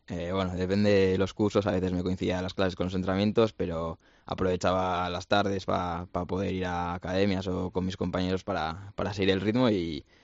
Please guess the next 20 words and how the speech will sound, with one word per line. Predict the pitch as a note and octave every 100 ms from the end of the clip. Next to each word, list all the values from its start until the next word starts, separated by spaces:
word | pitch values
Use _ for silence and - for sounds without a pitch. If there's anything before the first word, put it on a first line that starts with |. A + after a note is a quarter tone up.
| _ -
si | - F2+
lo | G2
llevas | G2 G2+
todo | G2+ F#2+
el | G2
día | G2
un | F#2
poco | G2 G2+ G2 F#2
con | F2+ F2+ F2+ F2 G#2 A#2+
eso, | F#2 F2+
organizándote | F2+ G2 G2 F#2+ F2+
las | F2+ G2
horas | F#2+
que | F#2+
puedes, | F#2 G2 G#2
pues | G2+ C2 - -
al | D#2+
final | - D#2+ F2
se | -
puede. | D#2 D2+